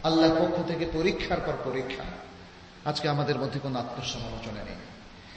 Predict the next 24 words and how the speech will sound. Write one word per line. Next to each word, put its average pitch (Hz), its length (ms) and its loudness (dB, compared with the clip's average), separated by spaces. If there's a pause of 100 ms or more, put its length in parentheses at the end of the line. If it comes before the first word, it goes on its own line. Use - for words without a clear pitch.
(100)
আমাদের 208 340 10
মধ্যে 214 280 6
কোনো 202 160 4
অ্যাসেসমেন্ট 185 600 8
নেই, 135 320 2 (380)
কোনো 220 180 8
রিসার্চ 247 640 10
নেই। 170 380 8 (960)
কারণ 170 300 2
যখনই 165 440 6
কোনো 208 220 4
বিপর্যয় 175 500 8 (120)
ঘটে, 160 540 6 (340)
বুদ্ধিমান 180 440 4
মানুষরা 180 460 4
প্রথমেই 190 500 2
দেখে 147 480 4 (340)
যে 151 200 0 (300)
হয়েছেটা 208 500 2
কি, - 180 -4 (1000)
what 220 120 4
are - 300 2
the - 180 4
problems, - 800 4